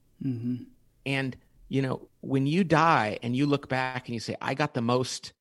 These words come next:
Speaker 2: with giving the least," there's gonna be no consolation in that.
Speaker 1: No.
Speaker 2: And yet that is the predominant ethic. If you can get away with it.
Speaker 1: Yeah.
Speaker 2: A-, and it, and now we're getting into the liberal arts here, but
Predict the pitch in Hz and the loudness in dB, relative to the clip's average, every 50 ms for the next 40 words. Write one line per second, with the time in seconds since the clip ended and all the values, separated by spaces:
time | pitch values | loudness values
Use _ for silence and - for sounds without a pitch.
0 | _ - 120 117 - - 120 123 113 123 120 101 98 98 101 113 135 156 - - | _ -4 -4 -4 -2 -2 -2 -2 0 0 -2 -2 -4 -4 -4 -4 -4 -4 -6 -10
1 | - - _ _ _ _ _ _ - - 139 143 123 - - - 127 123 113 113 | -16 -18 _ _ _ _ _ _ -4 0 0 0 0 -2 -4 -4 -4 -2 -2 -2
2 | 104 110 113 113 120 - - 110 110 104 - - 113 - 101 95 - - - - | -4 -4 -2 -4 -4 -4 -4 -6 -6 -6 -8 -10 -8 -8 -8 -8 -8 -12 -12 -12
3 | - - - - - 90 - - _ _ _ - - 135 131 117 113 110 104 92 | -12 -12 -12 -14 -14 -16 -18 -20 _ _ _ -2 2 2 2 2 0 -4 -6 -8
4 | - - _ - 127 127 120 113 139 151 - - 113 110 135 135 175 - - 147 | -12 -14 _ -4 -2 0 2 4 4 2 2 0 0 2 4 4 4 4 4 4
5 | 170 165 139 - 151 - - 135 127 127 120 123 123 123 123 - 131 139 - 120 | 4 4 4 2 2 4 2 4 4 4 4 4 2 0 0 0 -2 -2 -2 -2
6 | 110 - 107 101 117 120 - 131 120 117 120 107 107 110 110 110 117 135 147 156 | -2 -2 0 0 0 -2 0 -2 0 0 2 2 4 2 4 4 4 2 2 2
7 | - - 165 87 78 - - _ _ _ _ _ _ _ _ - - 151 147 127 | 0 0 0 0 0 -2 -10 _ _ _ _ _ _ _ _ -2 2 4 6 6
8 | 101 - - 165 - - 165 151 147 147 143 - - 143 135 143 160 151 143 123 | 6 4 4 2 4 6 6 6 6 6 4 2 2 6 8 10 12 12 10 10
9 | 135 135 131 127 127 123 123 120 113 107 113 113 123 113 117 117 117 120 127 127 | 8 8 8 8 6 6 6 4 4 4 6 6 6 8 8 10 10 10 8 6
10 | - - 113 110 98 104 - | 4 2 2 4 4 2 0